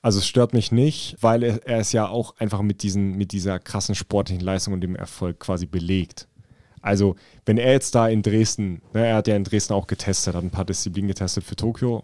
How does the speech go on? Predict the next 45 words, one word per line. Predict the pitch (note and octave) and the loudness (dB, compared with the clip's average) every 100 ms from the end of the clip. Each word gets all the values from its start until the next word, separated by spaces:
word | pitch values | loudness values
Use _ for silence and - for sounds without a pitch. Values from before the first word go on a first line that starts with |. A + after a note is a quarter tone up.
| - | -8
jetzt | C#3+ F#2 F2 | -8 -6 -4
am | |
Ende. | G2 G2+ A2 A#2 - _ | -2 0 -2 -4 -12 _
Gut, | - A#2+ - - | -4 -4 -4 -6
gut, | B2 A2+ | -4 2
dass | A2+ | 2
er | |
es | A2 | 2
gemacht | A2+ A#2 B2 | 0 0 2
hat, | F3 C3+ | 0 0
hat | A#2 | -2
ihm | A#2 | 0
anscheinend | A2 A#2+ G#2+ | 2 0 2
geholfen. | A2+ C3 D3 F3 - - _ _ | 4 4 2 -6 -10 -20 _ _
Da | A2 G2+ F#2 | 2 2 4
will | A2 E3 | 4 6
ich, | C3+ - | 4 4
dass | A#2 | -2
die | - G2+ | 0 -2
Aufmerksamkeit | F#2+ G#2 - G2 G2+ F#2+ F#2+ | -2 -4 0 2 0 0 0
auf | F2+ | 0
ihm | G2+ F#2 | 0 -2
ist. | E2+ G2+ | -4 -6
Ich | A#2 | 0
meine, | A2 A2+ | 2 2
er | A2 | 2
ist | G#2+ - | 0 0
Vize-Olympiasieger | - D#3 C3 A#2+ D3 G#2+ A2 G#2+ A#2+ B2+ | 0 2 4 4 4 4 4 4 4 4
in | B2+ | 4
der | A2+ | 4
Vorbereitung | - B2+ B2 A#2 B2 | 6 4 6 4 2
auf | G#2+ | 0
die | - G#2 | 2 2
Weltmeisterschaft, | B2+ A#2+ G2 G2+ G#2 - | 2 2 0 0 0 0
wo | G#2+ G#2+ | 2 2
er | G#2+ | 4
um | G2+ | 0
die | G2 | 0
Medaillen | F#2+ A2+ A#2+ | -2 -2 -2
kämpft. | G2+ G2+ - | -4 -8 -6
Also | G#2 G#2+ | -6 -4
auf | A2+ G2+ | -2 -4
ihn | D#3 C3 | 0 2
soll | B2 A2 | 6 4
die, | G#2 G#2 G#2 | 4 0 -2